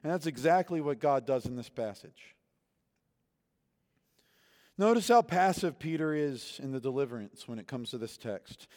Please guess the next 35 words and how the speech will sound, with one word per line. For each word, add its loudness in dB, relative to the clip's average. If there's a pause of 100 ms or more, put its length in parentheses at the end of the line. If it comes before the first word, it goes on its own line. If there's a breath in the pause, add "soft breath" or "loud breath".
(180 loud breath)
It's -6
the 2
Lord 2
who -2
sends -6
the -6
angel -4
in -8
verse -4
seven. -2 (260 loud breath)
It's 0
the 2
Lord's 2
angel -2
who -4
strikes -2
him -4
on -6
the -6
side 0
and -6
wakes -6
him -6
up -2
and -8
tells -2
him -8
to -10
get -6
dressed 0
in -8
verses -6
seven -4
and -6
eight. -4